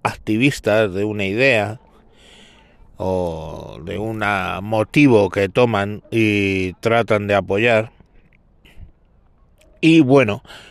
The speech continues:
pues que con su, poco a poco, con su trabajo, ha conseguido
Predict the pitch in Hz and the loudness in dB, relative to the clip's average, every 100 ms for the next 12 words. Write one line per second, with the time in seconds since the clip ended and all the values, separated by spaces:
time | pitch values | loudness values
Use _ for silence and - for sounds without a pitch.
0 | - 127 120 - - 117 113 110 104 117 | -4 2 2 2 0 4 6 4 4 2
1 | 113 - - 120 117 113 110 107 104 101 | 0 -4 0 2 4 4 4 2 2 2
2 | 95 92 90 90 - _ _ _ _ _ | 0 0 -4 -8 -18 _ _ _ _ _
3 | - - - 127 147 139 151 160 131 131 | -20 -16 -4 0 2 4 2 2 0 0
4 | 120 110 - 110 104 101 143 147 120 160 | -2 -2 -4 -2 0 2 2 0 -2 -2
5 | _ - 127 127 131 123 - 120 131 131 | _ -8 -4 2 0 0 -2 0 2 2
6 | 156 | 0